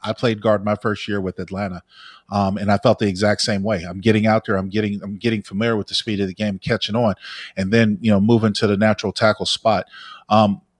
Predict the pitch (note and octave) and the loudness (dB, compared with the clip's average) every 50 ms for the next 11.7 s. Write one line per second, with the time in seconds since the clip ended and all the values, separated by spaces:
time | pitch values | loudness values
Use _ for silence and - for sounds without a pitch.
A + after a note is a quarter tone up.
0 | _ _ _ _ _ _ _ _ - - A2+ G2+ G#2+ G#2+ A2 A2+ A2+ F2 F2+ A#2 | _ _ _ _ _ _ _ _ -4 0 2 2 2 2 2 0 0 2 4 4
1 | B2+ B2 - B2+ G#2+ G2 - A#2 G#2 F#2+ - G2+ - - - G2+ G2 G2+ G2+ F#2 | 4 4 4 2 0 2 2 2 2 2 0 -4 -2 0 2 2 4 4 2 0
2 | - - G2+ A#2+ A#2+ G2+ F2+ A2 G#2 G2+ A2 A2+ A#2 B2 C#3+ C3+ - - C3+ B2 | 0 0 0 2 2 0 0 -2 0 2 2 2 4 4 2 2 2 2 0 0
3 | A#2+ B2+ B2+ G#2+ - - - - - - - - - - - G#2 A#2+ A2+ G#2+ F#2 | 2 2 2 0 0 -2 -6 -10 -16 -20 -20 -20 -16 -8 -4 0 0 0 0 -2
4 | - - - - _ _ _ _ _ _ _ _ _ - G#2+ F#2+ F#2+ - - _ | -6 -10 -20 -20 _ _ _ _ _ _ _ _ _ -4 -4 -2 -4 -6 -8 _
5 | - - _ _ _ _ _ _ _ - - A#2 C3 D3 D#3 D#3 - - - - | -20 -20 _ _ _ _ _ _ _ -4 2 4 4 6 4 4 2 -2 -4 -6
6 | _ - - - - - B2 B2 C#3+ D#3+ D#3 - D#3 C3+ B2+ - - B2+ A#2 A#2 | _ -20 -18 -10 -4 0 4 6 6 6 6 4 2 0 0 0 -2 -2 -2 0
7 | B2 B2 C#3+ C#3+ - - - - D#3 D3 C#3+ C#3 C#3 C3+ B2+ - - - - - | 2 2 2 2 0 0 0 2 2 2 2 0 -2 -2 -2 -4 -6 -8 -4 -2
8 | C3+ C3 B2+ - C3+ B2 B2 A#2+ A#2 A#2 - A2 G#2+ G#2 G#2 G2 E2+ - A#2 A#2 | -2 -2 -2 -2 -4 -2 -2 -2 -2 -4 -4 -4 -2 -2 -2 -2 -4 -4 -4 -2
9 | A#2+ A2 B2+ B2+ A2+ C3 B2+ B2+ B2+ A2+ - - A#2+ A#2+ - - - C3+ C3+ B2 | 0 0 0 0 2 2 2 2 0 -2 -2 -4 -4 -4 -4 -4 0 2 2 2
10 | A2+ - - G2+ G2 G#2+ G#2 G2+ - A2+ G2 F#2 G2+ F#2+ G#2+ A2+ A2 G#2 G#2+ G#2 | 0 -2 -4 -4 -4 -4 -4 -6 -6 -6 -6 -4 -4 -6 -4 -4 -4 -4 -4 -4
11 | G2 A2+ A2 A#2 A2 F#2 G2+ G2 F#2+ - - G2 G2+ | -2 -2 -2 -2 -2 -4 -6 -8 -8 -8 -10 -10 -10